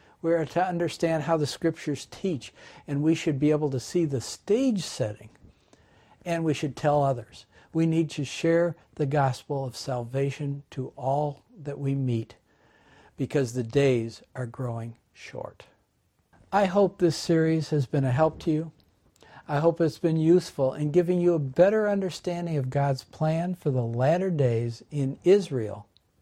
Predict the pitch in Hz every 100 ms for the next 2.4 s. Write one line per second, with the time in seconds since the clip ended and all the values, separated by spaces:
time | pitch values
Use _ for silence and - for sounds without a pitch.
0 | _ _ _ _ _ _ _ _ _ _
1 | 151 147 156 151 151 160 156 151 151 -
2 | 143 143 117 104